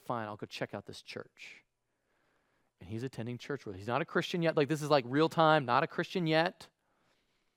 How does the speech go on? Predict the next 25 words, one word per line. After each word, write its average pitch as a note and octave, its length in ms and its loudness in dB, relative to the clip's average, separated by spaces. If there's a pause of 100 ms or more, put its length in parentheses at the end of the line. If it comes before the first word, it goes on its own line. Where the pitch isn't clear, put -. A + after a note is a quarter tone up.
(760)
But A#2 220 -2
he C#3 140 -2
is G2+ 180 -4
going C3+ 640 -6 (1300)
and C#3+ 80 0
allows C#3+ 920 -2 (420)
Poonam C#3 560 -4
to C3 100 -10
even A#2+ 280 -6
say, A#2 360 -4
"I'm A#2 140 -8
setting C#3 360 -6
my B2 140 -4
eyes A#2 300 -6
on A2+ 160 -8
you G#2+ 320 -12 (480)
even B2 400 -8
when A2 220 -8
I G#2 100 -10
can't - 340 -14
see - 360 -14 (1040)
the G#2 140 -10
enemy A2+ 400 -10 (520)
or - 80 -16
reality A2 520 -12